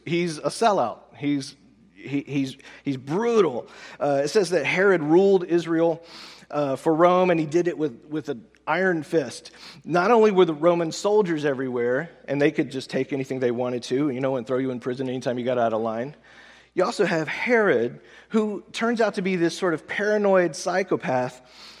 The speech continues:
who killed anybody he didn't like and anybody who threatened him.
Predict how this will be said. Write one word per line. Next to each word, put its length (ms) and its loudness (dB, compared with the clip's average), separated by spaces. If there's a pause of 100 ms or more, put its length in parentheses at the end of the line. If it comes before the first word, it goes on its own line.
(160)
who 200 2
killed 360 2
anybody 340 4
he 120 0
didn't 200 4
like 360 0 (100)
and 140 -4
anybody 300 2
who 140 -2
threatened 480 2
him. 260 -10